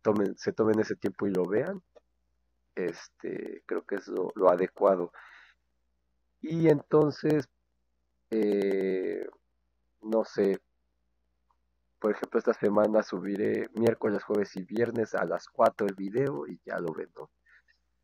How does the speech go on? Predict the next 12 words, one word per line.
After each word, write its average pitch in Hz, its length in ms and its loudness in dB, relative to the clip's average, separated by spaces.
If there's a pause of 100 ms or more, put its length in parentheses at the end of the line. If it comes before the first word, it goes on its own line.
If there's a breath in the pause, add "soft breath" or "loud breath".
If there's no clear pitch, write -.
(960)
Pero 117 360 6
como 135 220 4
es - 120 -2
un 147 120 -4
video, 135 380 4
lo 117 180 2
pueden 120 300 2
ver 113 120 -2
cuando 107 260 -2
ustedes 104 420 -4
quieran, 98 460 -4
entonces, 101 920 -10